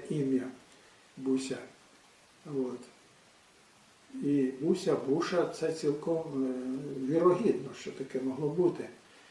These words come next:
І це пов'язано з якимись історичними подіями, коли Антополь був знищений. На, і там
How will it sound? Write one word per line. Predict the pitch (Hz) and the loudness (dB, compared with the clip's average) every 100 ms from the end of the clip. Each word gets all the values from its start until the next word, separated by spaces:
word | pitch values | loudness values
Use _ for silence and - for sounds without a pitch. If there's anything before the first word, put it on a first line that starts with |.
| - - | -20 -4
І | 131 | -2
це | 131 135 | 0 -4
пов'язано | - 143 147 151 147 135 | 0 2 4 4 2 0
з | 127 | 0
якимись | 139 147 139 - | -2 -2 -4 -6
історичними | 135 139 143 139 139 139 | -6 -2 0 0 -2 -2
подіями, | 131 127 127 143 156 156 165 151 147 - | -2 -4 0 0 0 -4 -6 -8 -8 -10
коли | 135 131 139 139 139 | -4 0 2 2 0
Антополь | 139 135 151 151 143 | -2 -2 0 -2 -2
був | 139 139 135 | 0 0 0
знищений. | 160 165 - - 110 123 - - - - - | -4 -6 -6 -6 -6 -8 -12 -20 -20 -20 -12
На, | 127 131 135 139 139 170 - - - - - - - - - | -10 -8 -10 -10 -12 -14 -20 -20 -20 -20 -16 -16 -18 -20 -16
і | 139 127 123 123 120 120 127 131 | -4 -2 -2 -4 -4 -6 -8 -6
там | 139 139 139 | 0 0 0